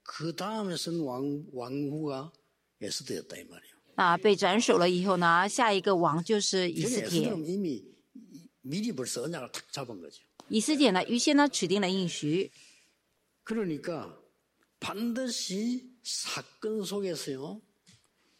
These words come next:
Speaker 1: 중요한 세 가지가 나옵니다.
Speaker 2: 那在事件当中呢，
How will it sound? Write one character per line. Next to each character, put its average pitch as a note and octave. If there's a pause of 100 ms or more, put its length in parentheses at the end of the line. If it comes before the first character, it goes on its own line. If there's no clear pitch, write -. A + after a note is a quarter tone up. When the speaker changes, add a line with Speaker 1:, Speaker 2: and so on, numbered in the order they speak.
(200)
Speaker 1:
중요한 F3+
세 -
가지가 D#3+
나옵니다. F#2+ (640)
Speaker 2:
那 G3+
在 A3
事 C4
件 A#3+
当 A3+
中 B3+
呢， A#3+